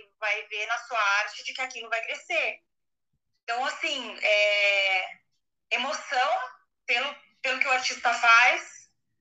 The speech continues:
e conexão, né? Criar essa conexão com,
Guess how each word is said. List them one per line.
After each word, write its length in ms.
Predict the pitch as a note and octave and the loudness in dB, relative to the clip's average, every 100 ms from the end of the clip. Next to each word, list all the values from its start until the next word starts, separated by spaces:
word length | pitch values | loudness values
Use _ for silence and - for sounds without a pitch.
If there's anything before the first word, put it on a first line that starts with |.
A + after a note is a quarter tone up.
| _ _ | _ _
e 100 | A3 | -8
conexão, 720 | - C#4 D#4 - D#4+ D4 D#4+ | 0 0 0 0 2 2 4
né? 260 | A#3+ B3 C#4 - | 4 4 2 -2
Criar 280 | A3 A#3 | 4 4
essa 180 | C4 C4+ | 4 0
conexão 580 | C#4 B3+ - - C4 C4+ | 0 0 0 2 2 4
com, 460 | - B3 A#3 G#3 | 0 -4 -4 -10